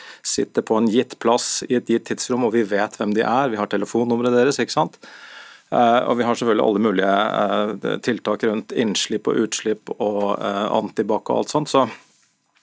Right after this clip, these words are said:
jeg er litt, eh, overrasket over at man har ventet såpass lenge med å differensiere, eh, innenfor denne sektoren, da,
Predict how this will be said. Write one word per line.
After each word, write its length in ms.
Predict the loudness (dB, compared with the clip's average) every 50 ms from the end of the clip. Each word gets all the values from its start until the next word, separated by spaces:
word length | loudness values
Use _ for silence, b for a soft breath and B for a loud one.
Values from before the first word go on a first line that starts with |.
| _ -4 0
jeg 80 | 2 2
er 80 | 2
litt, 260 | 2 0 -2 0 2
eh, 200 | 2 4 4 4 4
overrasket 560 | 4 4 4 2 2 0 0 -2 -2 -2 -2
over 140 | 0 0 0
at 80 | 0 0
man 100 | 0 2
har 120 | 2 2 2
ventet 320 | 0 -2 -2 -4 -4 -2
såpass 400 | -2 -2 -2 -2 -2 -4 -2 -2
lenge 300 | 0 0 0 0 -2 -2
med 100 | -2 -2
å 60 | -2 0
differensiere, 840 | -2 -2 0 -2 -2 -2 -2 0 2 2 2 4 2 2 2 0 0 -2 B B B B B B B B B B
eh, 320 | -6 -4 -4 -4 -4 -4 -2 -2
innenfor 320 | -2 -2 -2 -2 -2 -2 -2
denne 200 | 0 0 0 0 -2
sektoren, 360 | -2 -4 -2 0 0 2 4
da, 60 | 2